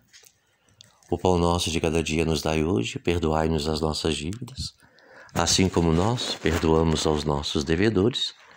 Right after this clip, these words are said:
e não nos deixeis cair em tentação, mas livrai-nos do mal. Amém. Ave Maria, cheia de graça, o Senhor é convosco, bendita sois vós entre as mulheres,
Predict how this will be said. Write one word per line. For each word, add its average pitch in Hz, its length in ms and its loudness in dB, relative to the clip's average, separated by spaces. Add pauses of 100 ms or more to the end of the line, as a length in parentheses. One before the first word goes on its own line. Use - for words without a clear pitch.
(640)
e 92 60 2
não 90 160 4
nos 87 160 2
deixeis 85 640 2
cair 80 380 0
em 78 140 0
tentação, 117 760 -2 (840)
mas 90 220 0
livrai-nos 80 600 2
do 73 140 -2
mal. 101 380 -2 (180)
Amém. 69 400 -4 (1120)
Ave 82 300 0
Maria, 85 400 2
cheia 85 300 0
de 80 80 -2
graça, 82 500 -2
o 82 80 2
Senhor 80 400 0
é 80 80 2
convosco, 80 720 -2
bendita 82 460 2
sois 82 320 0
vós 85 360 -2
entre 82 300 -2
as 78 140 -2
mulheres, 78 680 -4